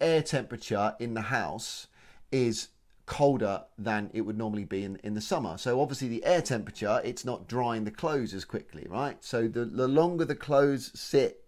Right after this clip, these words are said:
damp, the more likely they are to smell, which I don't like. And then you have to wash them again, and then so you've got the washing hanging up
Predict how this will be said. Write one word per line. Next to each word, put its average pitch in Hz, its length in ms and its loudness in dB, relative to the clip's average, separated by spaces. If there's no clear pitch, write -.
damp, 139 480 0
the 123 100 -2
more 131 220 4
likely 139 320 8
they 120 160 4
are 107 200 6
to 110 120 -10
smell, 85 520 -4
which 104 280 -4
I 98 100 -2
don't 98 160 -6
like. 87 320 -4
And 120 140 -2
then 120 80 0
you 131 80 0
have 135 120 0
to 147 60 2
wash 131 200 4
them 135 100 -2
again, 104 480 -2
and 107 140 -2
then 110 100 0
so 113 120 -4
you've 117 100 -2
got 113 80 2
the 110 80 2
washing 120 320 2
hanging 117 300 -2
up 107 200 -4